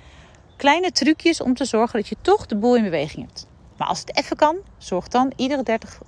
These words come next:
tot vijfenveertig minuten echt ervoor dat je in beweging bent. Sta even op, loop even een stukje. Hoeft allemaal niet zo ingewikkeld,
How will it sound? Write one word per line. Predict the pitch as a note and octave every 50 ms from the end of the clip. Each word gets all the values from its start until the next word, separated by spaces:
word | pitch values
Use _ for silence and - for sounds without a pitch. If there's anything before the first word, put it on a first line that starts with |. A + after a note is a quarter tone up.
| -
tot | - B3+ B3 -
vijfenveertig | - G3 G3+ F3 - - F3 D#3+ E3+ -
minuten | F#3 F#3+ E3+ - - - -
echt | - F#3 C4 - - -
ervoor | G#3+ G#3 - - F#3 F3 F#3 F3+ F#3 - - - - - - - - - - - - - -
dat | - G3 -
je | -
in | G3+ F#3
beweging | D#3+ D#3+ C#3+ C#3 C#3 - D#3+
bent. | C3 - - - - - - - -
Sta | - - - - C4+ C4+ C#4+
even | - C4 A#3+ - -
op, | - F#3 F3 - - -
loop | - F3+ F#3+ A3 B3+ C4+ A#3+ -
even | F#3 F#3+ F#3+ - G3
een | F#3+
stukje. | F3+ - - F#3 F3 - - F#3 F3 F3 - - - - -
Hoeft | - F4 G4 -
allemaal | F#4+ E4+ E4 D#4
niet | D4 -
zo | -
ingewikkeld, | A#3 A#3+ B3 - G3+ F#3 G#3+ - - G3+ G#3 - -